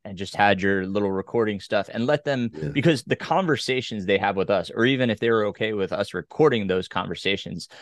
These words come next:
Speaker 1: when they come across the finish line, to talk about what they went through, not
Speaker 2: Yeah.
Speaker 1: only in the race, but in training to get to the finish line.
Speaker 2: Yeah.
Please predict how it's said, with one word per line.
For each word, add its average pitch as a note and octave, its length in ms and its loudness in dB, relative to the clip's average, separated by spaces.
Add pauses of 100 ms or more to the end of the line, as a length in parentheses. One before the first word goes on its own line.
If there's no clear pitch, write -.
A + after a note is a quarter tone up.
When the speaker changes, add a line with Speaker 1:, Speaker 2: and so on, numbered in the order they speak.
(140)
Speaker 1:
when A2 140 2
they A2 80 4
come - 140 0
across A2+ 300 -2
the F#2+ 100 -10
finish A2 300 -2
line, - 280 -6
to - 100 -10
talk - 300 -2
about F#2+ 260 0
what B2+ 160 2
they A#2+ 120 4
went A2 280 0
through, F2+ 160 -4
not G#2 160 4
Speaker 2:
Yeah. F#3 60 0
Speaker 1:
only C3+ 180 -4
in A2 100 -2
the E2+ 80 -4
race, F#2 280 -2
but G2 220 -4
in F#2+ 160 0
training A#2+ 420 0
to F2+ 100 -8
get F#2+ 260 -2
to F#2 180 -2
the F2+ 180 -12 (100)
finish C3 280 -2
line. E2+ 160 0
Speaker 2:
Yeah. - 80 -2